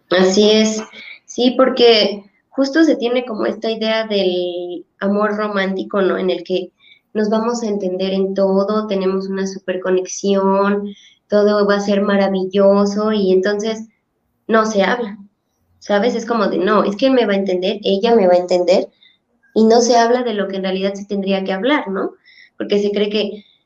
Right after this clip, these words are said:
como estamos en la misma conexión, ella tiene el mismo pensamiento que yo,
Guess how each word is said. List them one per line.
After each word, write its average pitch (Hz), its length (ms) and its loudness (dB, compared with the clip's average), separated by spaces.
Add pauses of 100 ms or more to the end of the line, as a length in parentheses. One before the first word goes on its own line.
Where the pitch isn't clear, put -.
(680)
como 214 220 2
estamos 269 400 2
en 226 120 2
la 202 80 2
misma 247 400 0
conexión, 214 580 0 (100)
ella 208 260 -2
tiene 202 300 2
el 196 100 0
mismo 247 300 0
pensamiento 202 500 -4
que 196 180 -4
yo, 233 280 -2